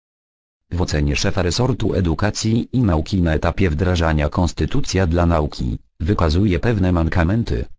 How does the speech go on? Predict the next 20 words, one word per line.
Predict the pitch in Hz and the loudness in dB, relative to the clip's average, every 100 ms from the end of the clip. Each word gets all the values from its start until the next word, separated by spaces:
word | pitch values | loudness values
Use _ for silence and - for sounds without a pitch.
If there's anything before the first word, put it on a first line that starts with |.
| - | -2
luki | 113 - 98 92 - | -2 0 -2 -2 -2
i | 101 101 | 0 2
nieścisłości, | 98 95 92 - 101 - 95 85 - 64 58 - - | 4 2 0 -2 0 0 0 -2 -4 -4 -6 -10 -14
które | - 90 80 | -4 0 2
mają | 92 120 95 | 2 2 2
zostać | 78 104 - 98 - | 2 0 0 -2 -2
usunięte. | 104 - 90 113 123 64 60 - - _ _ _ _ _ _ _ - | -2 2 4 2 0 -2 -6 -10 -20 _ _ _ _ _ _ _ -6
Po | 87 | -2
to | 82 85 | 0 0
właśnie | 87 104 - 107 80 | 0 -2 0 0 2
jest | 73 - - | 0 -4 -2
zespół | 98 117 - 120 101 | -2 0 0 0 0
profesor | - - 78 - 62 64 - - _ _ - | -2 -2 -2 -2 -6 -8 -14 -20 _ _ -4
Waldemara | 85 71 65 85 101 92 | 0 0 0 0 2 0
Parucha, | 71 82 92 - 67 - - - | 0 -2 -2 -4 -6 -10 -10 -2
po | - | 0
to | 95 | 0
są | - 92 87 80 | 0 0 2 2
nasi | 76 - 87 | 2 2 0
eksperci, | - - 104 82 65 | 0 0 0 0 -4